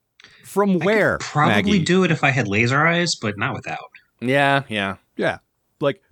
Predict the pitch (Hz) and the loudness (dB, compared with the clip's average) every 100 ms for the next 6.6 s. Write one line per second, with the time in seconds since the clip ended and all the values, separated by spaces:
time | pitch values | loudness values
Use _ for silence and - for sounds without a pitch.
0 | - 165 285 269 156 151 165 147 139 147 | -4 0 0 0 0 0 2 0 0 0
1 | 127 123 165 - 123 117 101 90 90 123 | 0 0 0 0 -2 2 2 2 0 0
2 | 170 139 - 170 - - - - - _ | 0 0 0 0 0 -2 -2 -4 -10 _
3 | _ _ _ _ 120 - - 131 139 131 | _ _ _ _ -10 -10 -12 -8 -2 2
4 | 147 - 175 170 - 151 151 127 127 156 | 2 2 2 2 2 0 2 2 2 2
5 | 151 113 - 123 139 123 117 165 107 98 | 2 -2 -4 -2 0 2 2 0 0 2
6 | 90 117 139 101 104 123 | 2 2 0 -2 -2 -2